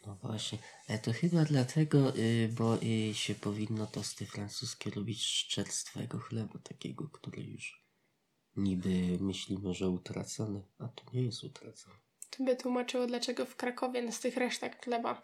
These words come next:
Speaker 2: lepiej smakowały niż takiego świeżutkiego
Speaker 1: No
Speaker 2: w
Speaker 1: widzisz,
Speaker 2: domu.
Speaker 1: widzisz.
Speaker 2: No.
Speaker 1: To o to chodzi, to nie o płytę indukcyjną, tylko
Speaker 2: <laughs>
Speaker 1: czerstwy chleb.
Speaker 2: Tak, bo moją teorią było to, że płyta indukcyjna po prostu, y,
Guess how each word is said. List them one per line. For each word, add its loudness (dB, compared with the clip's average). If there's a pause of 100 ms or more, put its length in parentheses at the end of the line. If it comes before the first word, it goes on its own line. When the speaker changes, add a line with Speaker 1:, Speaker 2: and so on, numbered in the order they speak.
Speaker 2:
lepiej -4
smakowały 4
niż 0
takiego 2
świeżutkiego 4 (680)
Speaker 1:
No -2
Speaker 2:
w -6
Speaker 1:
widzisz, 4
Speaker 2:
domu. 4 (240)
Speaker 1:
widzisz. -8 (240)
Speaker 2:
No. -4 (840)
Speaker 1:
To 2
o 4
to -2
chodzi, -2
to -6
nie 0
o -4
płytę -6
indukcyjną, -4 (140)
tylko -8 (480)
Speaker 2:
<laughs> -2
Speaker 1:
czerstwy -6
chleb. -8 (340)
Speaker 2:
Tak, -4 (440)
bo -4
moją 2
teorią 6
było 0
to, 0
że -4
płyta -4
indukcyjna -2
po -6
prostu, -6
y, -4